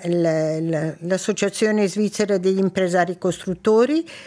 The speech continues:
che promuove le professioni della costruzione, in particolar modo il muratore, e l'Associazione Ticinese dei Muri a Secco, che invece promuove il mantenimento del patrimonio,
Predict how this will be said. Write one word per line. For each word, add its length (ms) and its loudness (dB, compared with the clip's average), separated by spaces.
che 160 2
promuove 600 2
le 140 2
professioni 720 2
della 260 2
costruzione, 1120 2
in 140 -2
particolar 640 0
modo 480 2
il 120 0
muratore, 840 2
e 440 2
l'Associazione 1200 2
Ticinese 920 2
dei 340 0
Muri 320 4
a 60 2
Secco, 680 0
che 320 4
invece 640 2
promuove 520 2
il 80 2
mantenimento 840 2
del 320 2
patrimonio, 1000 2